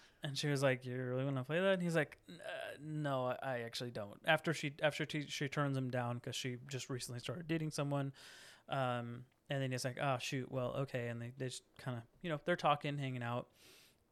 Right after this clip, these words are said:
And then, uh, he goes about his business, and, uh, this, this gentleman, mid thirties, um, stops him and was like, "Hey, you said you make games,"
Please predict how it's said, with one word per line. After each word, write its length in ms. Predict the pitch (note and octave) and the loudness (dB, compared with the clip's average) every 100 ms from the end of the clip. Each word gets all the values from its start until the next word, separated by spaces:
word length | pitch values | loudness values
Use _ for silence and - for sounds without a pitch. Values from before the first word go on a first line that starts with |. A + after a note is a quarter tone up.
| C#3+ | -4
And 260 | C3+ C3 | -2 -2
then, 240 | C3 B2 B2 | -2 -2 -2
uh, 240 | A#2+ A#2+ | -2 -4
he 280 | B2 C3 B2 - _ | -4 -6 -6 -12 _
goes 260 | - D3 C3+ | 0 2 4
about 220 | C3+ C3 | 4 4
his 100 | C3 | 4
business, 480 | B2+ B2 B2+ C3 - | 0 -4 -2 -2 -2
and, 300 | B2 A#2 A2+ - - - - | -4 -4 -8 -12 -20 -20 -12
uh, 220 | - B2 A#2+ | -4 -2 0
this, 460 | A#2+ - - - - _ _ _ | -2 -2 -4 -6 -10 _ _ _
this 160 | C#3 C3+ | -6 4
gentleman, 460 | E3 D3+ C3 D3+ - | 6 6 4 0 -4
mid 260 | D3 C#3+ C3+ | 0 2 4
thirties, 640 | C#3+ C3+ C3+ C#3+ - - - _ - | 2 2 2 -2 -4 -6 -10 _ -6
um, 540 | C#3 C3 B2 A#2+ A2+ - _ _ - | -2 -2 -2 -4 -8 -14 _ _ -6
stops 320 | E3 G#3+ - | 4 4 6
him 120 | C3+ | 2
and 180 | C3 A#2+ | 2 0
was 100 | B2 | -2
like, 140 | A#2+ | -4
"Hey, 380 | - G#3 D3+ C3 - _ | 2 4 4 2 -12 _
you 100 | C#3+ | -6
said 200 | - D3 | -2 0
you 80 | C#3 | 0
make 240 | B2+ B2 | 0 -2
games," 640 | - G#3 D#3+ D3 C#3 - | 0 2 2 0 0 -4